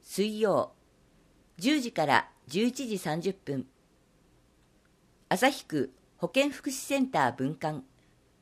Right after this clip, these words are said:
森商事二の五の二十六。問い合わせ、区役所保健子育て課、二階二十四番。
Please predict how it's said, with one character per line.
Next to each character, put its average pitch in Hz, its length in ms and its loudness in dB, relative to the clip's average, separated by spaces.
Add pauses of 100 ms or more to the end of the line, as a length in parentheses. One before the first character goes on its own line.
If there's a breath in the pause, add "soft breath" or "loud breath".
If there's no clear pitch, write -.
(800)
森 190 200 2
商 285 260 2
事 - 280 -6 (320)
二 254 120 0
の 226 140 2
五 214 140 4
の 160 120 0
二 190 160 -2
十 170 220 -2
六。 110 360 -4 (1900)
問 214 180 2
い 226 60 4
合 196 60 4
わ 190 120 4
せ、 - 340 0 (760)
区 - 100 -2
役 262 200 4
所 - 360 -2 (380)
保 175 100 -6
健 226 320 0 (160)
子 175 100 -8
育 226 240 -2
て 196 140 -8
課、 - 240 -2 (1120)
二 190 100 -4
階 269 240 6
二 262 180 2
十 202 200 0
四 170 260 0
番。 120 200 -2